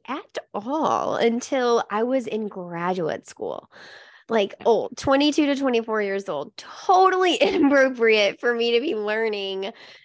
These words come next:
Speaker 1: Even, I mean, imagine if I had started my period at twelve or fourteen years old. What's the average age of someone who starts their period? Do we know?
Speaker 2: If you Google, it will say age twelve, but I think that age is dropping and dropping and dropping. I started my period
Speaker 1: Yeah.
Speaker 2: at age ten.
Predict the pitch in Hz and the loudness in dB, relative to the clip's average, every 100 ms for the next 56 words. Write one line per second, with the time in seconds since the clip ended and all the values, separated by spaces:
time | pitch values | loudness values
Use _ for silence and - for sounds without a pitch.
0 | _ - 294 302 359 381 302 - _ - | _ -2 2 4 6 4 2 -4 _ -4
1 | 277 277 233 - 226 220 190 196 196 190 | 0 0 0 0 0 2 0 0 -2 -2
2 | 208 214 427 622 605 480 - 254 202 175 | 0 -2 -2 -8 -4 -4 -2 -2 -2 -2
3 | 170 - 220 190 185 185 202 196 208 185 | -6 -8 -8 -6 -6 -6 -6 -6 -6 -4
4 | 190 196 196 220 339 - 415 349 311 285 | -2 0 0 2 0 0 -2 0 0 -2
5 | 240 220 214 214 220 202 190 - 208 208 | -2 -2 -4 -8 -6 -2 -2 -2 -2 -2
6 | 208 190 - 190 214 180 190 226 262 233 | -2 -4 -6 -8 -4 -4 -4 -4 -4 -4
7 | 156 214 _ _ _ _ - 220 254 208 | -4 -8 _ _ _ _ -12 -4 -2 -2
8 | 254 247 254 247 202 196 202 190 170 165 | -4 -2 0 0 2 0 0 -4 -4 -4
9 | 165 - - 185 180 196 190 156 170 180 | -6 -8 -2 0 2 0 -2 -6 -6 -6
10 | 160 - 156 147 151 156 151 139 135 143 | -6 -4 -6 -6 -10 -8 -4 -4 -4 -6
11 | 143 139 135 139 - 135 147 143 156 160 | -6 -6 -8 -8 -10 -10 -6 -6 -6 -6
12 | 160 160 160 151 135 - 156 143 - 147 | -6 -4 -6 -6 -8 -6 -4 -4 -6 -10
13 | 143 - 131 123 - | -10 -10 -10 -10 -12